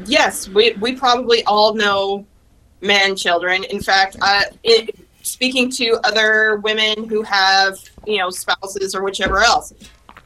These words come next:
we almost practically always call you guys for being man children. <laughs> Um,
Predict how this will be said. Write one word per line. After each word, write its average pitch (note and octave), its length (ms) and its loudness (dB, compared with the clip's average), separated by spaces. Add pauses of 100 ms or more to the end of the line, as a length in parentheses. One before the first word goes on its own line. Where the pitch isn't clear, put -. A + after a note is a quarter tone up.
(240)
we B3 180 2
almost C4+ 540 -2
practically C4 580 -2
always D4 340 -4
call G3+ 200 -2
you G3 120 -4
guys E3+ 360 0
for F#3 160 -6
being F3 380 -8
man E3 100 -8 (240)
children. D3+ 420 -10 (600)
<laughs> - 380 -10
Um, F3 680 0